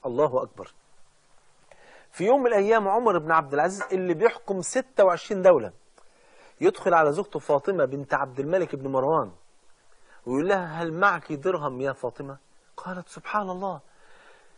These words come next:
أمير المؤمنين ولا يمتلك درهما واحدا؟" قال: "أجل، هذا أهون من معالجة الأغلال يوم القيامة في نار جهنم." رايح يقترض منها درهم عشان يشتري بيه عنب، رضي الله عنه وأرضاه.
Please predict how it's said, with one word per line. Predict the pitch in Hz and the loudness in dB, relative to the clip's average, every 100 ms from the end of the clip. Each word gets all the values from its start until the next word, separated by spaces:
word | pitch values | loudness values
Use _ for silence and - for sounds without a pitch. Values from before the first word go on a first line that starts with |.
| _ - | _ -4
أمير | 139 170 269 254 | -2 0 0 0
المؤمنين | 202 196 175 175 240 262 | -2 -2 -4 -4 -2 -2
ولا | 156 151 233 214 | -4 -2 0 0
يمتلك | 180 165 151 233 226 - | 0 0 2 2 2 -2
درهما | 156 165 160 247 202 | -2 0 2 2 4
واحدا؟" | 175 170 220 226 240 220 - _ _ _ - | 4 2 2 2 0 -6 -20 _ _ _ -2
قال: | 135 135 | 2 2
"أجل، | 190 202 226 180 123 _ _ _ _ _ _ - _ | 2 2 2 0 -8 _ _ _ _ _ _ -20 _
هذا | - 185 175 156 160 - | -2 2 4 4 2 2
أهون | 240 196 180 | 0 0 -2
من | 165 160 156 | -2 -4 -2
معالجة | 147 143 151 151 202 170 - | 2 2 4 2 2 0 -4
الأغلال | 151 165 131 131 170 208 175 | -6 -4 -4 0 2 2 2
يوم | 156 190 196 | 2 2 2
القيامة | 165 - 151 156 196 175 - | -2 -4 -4 0 0 0 -6
في | 143 156 | -10 -6
نار | 151 196 | -2 -2
جهنم." | 156 175 147 202 175 123 117 | -2 -6 -4 -2 -2 -4 2
رايح | 185 196 | 2 2
يقترض | 165 - 208 175 | -4 -2 -2 0
منها | 165 196 170 - - - | -4 -6 -6 -8 -18 -2
درهم | 139 220 170 | 4 6 6
عشان | 160 - 160 | 2 2 -4
يشتري | 147 - 208 | -4 -2 -2
بيه | 185 196 | 0 0
عنب، | 202 220 131 - - - - - | 2 0 -2 -4 -20 -20 -20 -2
رضي | 135 139 | 0 4
الله | 143 170 185 165 | 6 8 8 8
عنه | 185 | 6
وأرضاه. | 165 147 139 180 165 | 6 4 8 8 8